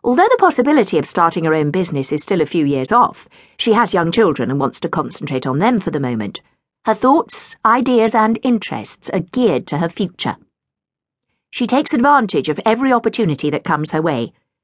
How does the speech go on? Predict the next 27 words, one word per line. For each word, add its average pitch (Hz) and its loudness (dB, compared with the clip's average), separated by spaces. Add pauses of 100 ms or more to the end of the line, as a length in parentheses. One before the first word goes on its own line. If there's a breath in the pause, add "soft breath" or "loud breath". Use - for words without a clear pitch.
(100)
from 160 -2
training 156 0 (160)
to 208 -2
chances 147 0
to 208 -2
network, 247 0 (360 loud breath)
building 214 6
up 185 2
her 156 -2
skills 135 0
and 139 -4
contacts. - -4 (960)
Her 247 4
children's 196 2
parties 143 0
are 175 0
already 190 2
a 139 0
great 185 0
success - -4 (320 loud breath)
and 233 2
a 196 0
valuable 165 0
showcase 165 -2
for 180 -2
her 143 0
creativity. 165 -2